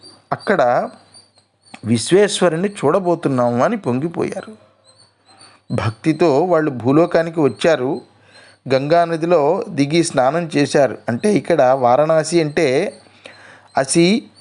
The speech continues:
వరుణయోర్మధ్యే ఆనందవనే మహాశ్మశానే త్రికంటక విరాజితే వేగవాహిన్యాః గౌరీముఖే అని అక్కడ సంకల్పం చెప్తారు గంగా నది దగ్గర. పరమేశ్వరుడు ఎంతో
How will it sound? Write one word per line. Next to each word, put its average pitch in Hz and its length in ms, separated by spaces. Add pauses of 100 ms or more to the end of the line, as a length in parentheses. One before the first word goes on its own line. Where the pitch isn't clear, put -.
(120)
వరుణయోర్మధ్యే 170 1200 (120)
ఆనందవనే 170 840 (440)
మహాశ్మశానే 175 1000 (460)
త్రికంటక 180 520
విరాజితే 165 640 (560)
వేగవాహిన్యాః 165 1040
గౌరీముఖే 160 880
అని 185 300 (120)
అక్కడ 151 220
సంకల్పం 170 580
చెప్తారు 151 400 (100)
గంగా 147 240
నది 139 300
దగ్గర. 117 200 (880)
పరమేశ్వరుడు 160 840
ఎంతో 135 440